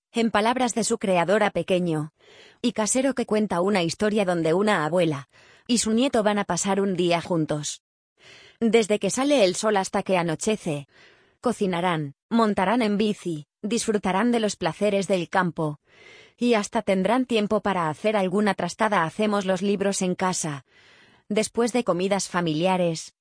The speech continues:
nos reunimos y lo hablamos y sentimos que son libros pequeñitos. Supongo que tiene que ver con eso,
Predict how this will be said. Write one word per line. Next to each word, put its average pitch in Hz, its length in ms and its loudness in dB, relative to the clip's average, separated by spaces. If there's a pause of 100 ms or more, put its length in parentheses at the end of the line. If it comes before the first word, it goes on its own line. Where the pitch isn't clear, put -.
nos 226 220 2
reunimos 208 520 2
y 240 60 0
lo 202 100 2
hablamos 190 480 0
y 226 60 0
sentimos 220 560 -2
que 196 140 -2
son 196 280 0
libros 202 320 0
pequeñitos. 170 840 -2 (920)
Supongo 262 520 0
que 196 120 -4
tiene 220 280 2
que 180 120 -2
ver 180 220 0
con 160 200 2
eso, 165 380 0